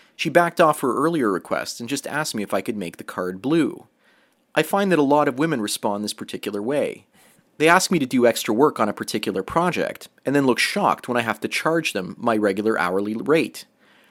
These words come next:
That's why I work per hour instead of per project.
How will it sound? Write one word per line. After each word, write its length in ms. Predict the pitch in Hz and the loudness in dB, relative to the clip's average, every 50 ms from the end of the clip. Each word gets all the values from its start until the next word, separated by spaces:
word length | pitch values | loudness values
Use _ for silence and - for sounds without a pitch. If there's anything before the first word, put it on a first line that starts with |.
| _ _ _ _ - | _ _ _ _ 0
That's 240 | 175 202 - - | 0 0 2 2
why 200 | 214 196 175 170 | 4 6 6 8
I 80 | 160 143 | 8 6
work 360 | 139 147 202 175 104 - - | 6 6 4 4 4 2 0
per 160 | - - 120 | 0 0 2
hour 300 | 95 139 151 143 110 92 92 | 2 2 2 2 2 2 2
instead 280 | 95 95 - - 98 | 0 -2 -2 -2 0
of 200 | 98 101 - - - | 0 0 -4 -6 -12
per 200 | - - 104 101 | -8 -6 -6 -6
project. 680 | - - - 139 147 143 - 95 - - - - - | -4 -2 0 0 0 0 0 0 -2 -2 -4 -12 -18